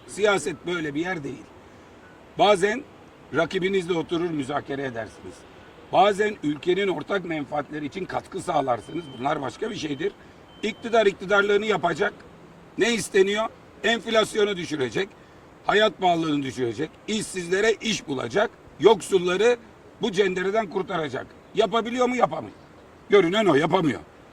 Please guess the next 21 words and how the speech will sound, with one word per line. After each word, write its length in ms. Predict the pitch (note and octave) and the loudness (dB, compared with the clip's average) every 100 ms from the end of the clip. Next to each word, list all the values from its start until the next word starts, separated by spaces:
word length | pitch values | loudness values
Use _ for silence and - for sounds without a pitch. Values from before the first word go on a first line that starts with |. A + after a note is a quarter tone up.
| - - - - | -20 -20 -20 -4
Muhalefet 460 | E3+ G#3+ G#3+ G#3 G#3 | 4 6 6 2 2
muhalefetini 580 | G3+ G3 F3+ E3+ F3 D#3+ | 4 4 2 0 0 2
yapacak. 440 | D3 A#2+ G#2 G#2 | 0 -2 -10 -8
Ne 80 | D3 | 0
yapacak? 400 | G3+ E3 D3 E3+ - - | 0 0 -8 -10 -14 -6
Bu 140 | E3+ - | -4 -4
toplum 340 | F3 - B2 | -6 -6 -6
kesimlerinin 580 | G3 F#3 D#3 C#3 D3 F#3 | -2 -4 -2 -4 -4 -8
sesi 300 | - C3+ F#3 | -10 -14 -10
olacak. 380 | F3 - - - - - - - - - - - | -10 -12 -18 -20 -20 -20 -20 -20 -20 -20 -20 0
Onların 440 | E3+ G3+ G3+ G#3 | 2 4 4 4
dertlerini 420 | F3+ F3 - F3+ G3 | 2 2 0 6 8
anlatacak. 500 | F#3 D3 C3+ G2+ G#2 - - - - | 8 4 -2 -8 -14 -18 -20 -20 0
Maaşlarına 680 | E3+ A3 G#3 - G3+ G#3 A3 | 2 4 2 2 0 2 0
zam 240 | D#3+ A3 | 2 2
isteyecek. 580 | A#3+ D#3 F#3 D#3+ B2+ A#2+ G#2+ | 2 -2 -2 -2 -4 -8 -2
Mecliste 460 | E3 G#3 F3+ D#3+ G#3+ | 0 0 -2 -2 -2
mücadele 380 | F#3 F#3+ E3 D#3 | 0 -2 -2 -2
olmadı. 540 | F#3 A#3+ B3 G#3 G#3 A3 - | 2 2 4 0 -2 -6 -10
Mitingler 520 | C4 G3 A3 G#3 G#3+ G3+ | -10 -8 -8 2 4 6
yapacak. 460 | F#3 F#3 E3+ G#3 | 4 0 -2 -2